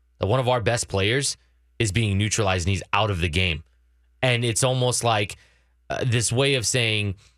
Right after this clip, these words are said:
it's educating in a sense to say, like, if you watch in this game, he, he, he's not just crap. He's not just, he's not just a bad player. He sucks. No, he's a professional athlete who's had a storied career,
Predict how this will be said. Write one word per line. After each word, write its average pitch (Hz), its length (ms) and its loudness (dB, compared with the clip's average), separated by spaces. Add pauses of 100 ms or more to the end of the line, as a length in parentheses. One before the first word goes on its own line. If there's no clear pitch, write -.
(720)
it's 117 140 0
educating 135 540 0
in 110 80 0
a 104 40 -2
sense 113 280 -2
to 104 60 0
say, 101 280 0
like, 92 260 -2
if 104 160 -2
you 113 100 0
watch 147 240 2
in 131 60 0
this 104 120 -2
game, 92 220 0
he, 147 100 0 (100)
he, 123 240 -6
he's 127 160 -2
not 180 160 0
just 127 160 -2
crap. 98 400 -2 (100)
He's 113 80 0
not 156 160 0
just, 131 240 -2 (140)
he's - 80 -6
not 156 100 0
just 123 140 -2
a 87 40 -4
bad 101 320 0
player. 101 240 0
He 92 120 0
sucks. 104 540 0 (420)
No, 185 180 2
he's 120 200 0
a 101 40 -2
professional 135 480 0
athlete 131 320 0
who's 92 80 -2
had 110 140 0
a 95 40 -2
storied 120 380 -2
career, 110 460 0